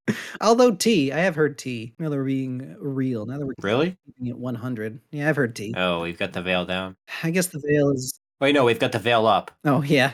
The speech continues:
Speaker 1: No, let me, let me find another pumpkin gif. I, I can't let anyone know.
Speaker 2: <laughs> No, no.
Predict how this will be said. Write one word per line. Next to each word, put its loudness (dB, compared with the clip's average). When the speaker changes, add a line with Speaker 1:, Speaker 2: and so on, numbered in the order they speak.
Speaker 1:
No, 2
let 2
me, 8
let 8
me 8
find 6
another 6
pumpkin 2
gif. -8
I, 2
I 2
can't 2
let 2
anyone 0
know. -10
Speaker 2:
<laughs> -10
No, -2
no. -14